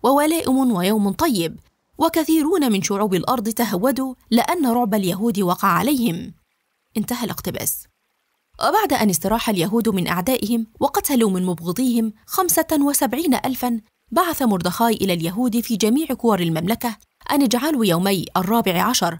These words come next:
والخامس عشر من آذار في كل سنة أيام فرح وشرب وعطايا للفقراء، وهذا هو عيد الفوريم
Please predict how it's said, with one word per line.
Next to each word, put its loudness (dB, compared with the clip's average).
والخامس 2
عشر 2
من -2
آذار 0
في -2
كل 2
سنة 0
أيام 0
فرح 0
وشرب 2
وعطايا 0
للفقراء، 2
وهذا 2
هو 2
عيد 0
الفوريم 0